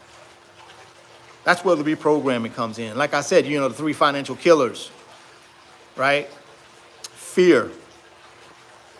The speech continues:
greed, pride. We gotta let those three things go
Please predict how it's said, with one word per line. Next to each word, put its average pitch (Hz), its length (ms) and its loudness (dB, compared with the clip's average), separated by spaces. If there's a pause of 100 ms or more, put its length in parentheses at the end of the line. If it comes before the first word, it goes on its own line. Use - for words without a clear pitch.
(300)
greed, 151 560 0 (1000)
pride. 151 500 2 (1500)
We 139 140 -4
gotta 156 220 6
let 165 240 2
those 160 160 4
three 139 180 -6
things 127 320 -6
go 127 320 0